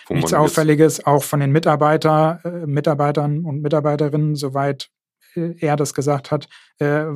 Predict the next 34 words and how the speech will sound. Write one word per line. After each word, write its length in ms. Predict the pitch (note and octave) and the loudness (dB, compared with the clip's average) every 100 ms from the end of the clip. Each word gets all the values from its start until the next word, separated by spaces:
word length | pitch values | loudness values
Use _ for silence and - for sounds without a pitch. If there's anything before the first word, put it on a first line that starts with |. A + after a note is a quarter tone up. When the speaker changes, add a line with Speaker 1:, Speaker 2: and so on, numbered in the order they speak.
| E3 _ _ _ _ - | -10 _ _ _ _ -8
Speaker 2:
auch 160 | D#3 C3+ | -6 -4
die 160 | D3 | -8
können 240 | - D#3 D3 | -4 -4 -2
sich 140 | C#3 | -4
das 160 | C#3+ D3+ | -4 -6
nicht 160 | C#3 | -8
erklären. 400 | C#3+ - C#3+ D3 | -10 -4 -2 -2
Die 160 | C#3 C3+ | -4 -6
wurden 160 | C3+ C#3 | -6 -6
natürlich 320 | C3+ C#3 D#3 | -6 -8 -6
auch 140 | C3+ | -8
von 180 | - C#3+ | -6 -8
der, 240 | D3 C#3+ | -6 -10
von 160 | C3+ C#3 | -12 -12
der 60 | C3 | -12
Polizei 440 | C#3 C3 - C#3 | -12 -12 -8 -6
befragt 560 | C3+ - C3+ C#3+ C3 C3+ | -6 -6 -2 -2 -4 -6
und, 220 | C3+ C3 - - | -6 -8 -14 -4
Speaker 1:
Mhm. 260 | F2 D#3+ C3 | -2 -2 0
Speaker 2:
ja, 280 | C3 B2+ _ _ - | -2 -2 _ _ -10
die, 200 | C#3 C3+ | -8 -6
die 100 | C#3 | -6
Ermittler 300 | C3+ C3+ C#3 | -4 -4 -4
müssen 240 | C#3 C#3 | -2 -2
sich 140 | C#3 C3+ | -4 -4
da 120 | C#3 | -6
jetzt, 160 | C#3 | -8
glaub 160 | - C#3 | -6 -6
ich, 200 | C3+ - - | -6 -10 -8
langsam 440 | C3+ C#3 C#3 C3+ | -4 -2 -2 -2
rantasten 640 | C3+ C#3 D3 C3+ - B2 B2+ | -2 -4 -4 -8 -10 -10 -10
erstmal. 520 | C3 - B2+ B2 B2 - | -10 -12 -12 -12 -14 -6
Speaker 1:
Ja, 320 | E2 E2 E2+ - | -4 -4 -8 -12
mysteriös, 760 | F2+ - F2+ F#2 F2+ E2 - | -12 -8 -4 0 0 -2 -6